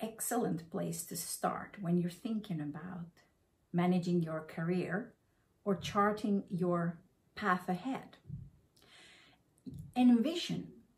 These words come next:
what you would like your future to look like. Ask yourself, "Where am I, perhaps in five years?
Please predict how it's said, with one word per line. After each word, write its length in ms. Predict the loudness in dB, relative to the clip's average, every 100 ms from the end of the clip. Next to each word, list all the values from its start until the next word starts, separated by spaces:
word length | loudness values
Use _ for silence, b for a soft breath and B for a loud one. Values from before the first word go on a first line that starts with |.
| -6
what 260 | -2 -2 0
you 60 |
would 180 | 0 2
like 420 | 2 2 -2 -6
your 120 | -4 -6
future 460 | -4 -4 -4 -6 -4
to 100 | 0
look 320 | 0 0 -4
like. 320 | -12 -12 -14 -18 -20 -20 _ _ _ _ _ _ B B B B -2
Ask 380 | 0 0 -2
yourself, 520 | -8 -10 -8 -8 -8 -14 -16 -18 _ _ _ -16 -10
"Where 320 | -2 0 2 2
am 220 | 2 2
I, 160 | 0 -8 -14 -20 -10
perhaps 460 | -8 -6 -6 -6
in 100 | -8
five 300 | -8 -8 -6
years? 380 | -6 -8 -10 -14